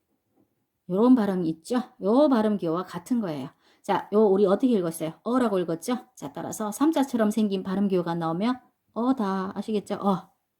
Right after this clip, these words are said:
어입니다. 자, 요거하고, 어, 저기 조심해서 외워야 될 게, 비교해서 외워야 될 게 삼자 거꾸로 된 발음 기호 있죠? 이거는 우리가 배웠어요. 이 발음 기호는 배웠어요.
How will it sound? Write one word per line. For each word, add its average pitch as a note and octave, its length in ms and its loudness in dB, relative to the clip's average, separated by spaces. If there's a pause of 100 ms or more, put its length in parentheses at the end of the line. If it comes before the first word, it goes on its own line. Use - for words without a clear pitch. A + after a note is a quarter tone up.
(580)
어입니다. G#3 760 0 (400)
자, B3+ 220 2
요거하고, E4 760 4 (260)
어, F3+ 640 -2 (1400)
저기 E3+ 720 0 (540)
조심해서 C4 640 4 (180)
외워야 G#3 320 4
될 E3+ 120 -2
게, F#3 80 -6
비교해서 D4 380 4
외워야 G#3+ 220 4
될 E3+ 160 -2
게 A3+ 100 -2
삼자 F4+ 320 -2
거꾸로 G4+ 360 2
된 G3 180 2
발음 E3+ 260 -2
기호 D#3+ 160 -2
있죠? D#3 240 -8
이거는 C4+ 460 0
우리가 F3+ 260 -2
배웠어요. F3+ 480 0 (560)
이 D4 120 2
발음 D4+ 260 6
기호는 G3+ 240 2
배웠어요. F3 440 -4